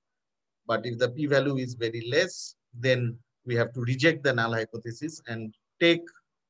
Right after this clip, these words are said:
accept the alternative hypothesis that there is some relation between marriage and sex. And we can then calculate the probability and all that, which I'm not, uh, going into the details.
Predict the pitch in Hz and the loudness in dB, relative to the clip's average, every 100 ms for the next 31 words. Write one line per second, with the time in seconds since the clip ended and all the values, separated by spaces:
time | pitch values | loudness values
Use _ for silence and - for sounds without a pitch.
0 | _ _ _ _ 135 135 214 208 180 151 | _ _ _ _ -4 2 4 6 6 6
1 | 143 143 139 135 120 120 120 - - - | 6 2 2 0 0 0 -6 -10 -16 -2
2 | 139 135 139 190 202 170 147 135 127 120 | 2 6 6 6 2 2 0 0 -2 -2
3 | 135 143 117 123 143 - _ _ _ _ | -4 -6 -4 -4 -4 -6 _ _ _ _
4 | 104 110 127 156 - - 107 104 120 - | 0 2 2 0 -6 -14 -10 -8 -8 -8
5 | 98 - - - - - _ _ _ _ | -10 -10 -12 -12 -14 -18 _ _ _ _
6 | _ _ _ _ _ _ _ _ _ - | _ _ _ _ _ _ _ _ _ -2
7 | 165 139 135 139 143 131 123 117 131 117 | 0 0 0 2 2 4 2 2 0 2
8 | 117 113 113 110 110 110 113 110 110 113 | 0 0 0 2 0 -4 -4 -4 -4 -4
9 | 170 - 131 127 113 110 110 - _ _ | -6 -8 -6 -2 -2 -4 -8 -10 _ _
10 | _ _ _ 113 101 98 95 101 98 98 | _ _ _ -2 0 2 0 -2 -2 -4
11 | 95 92 110 95 101 127 - _ _ _ | -6 -8 -8 -6 -6 -8 -14 _ _ _
12 | _ - 143 123 92 - | _ -4 0 2 0 -4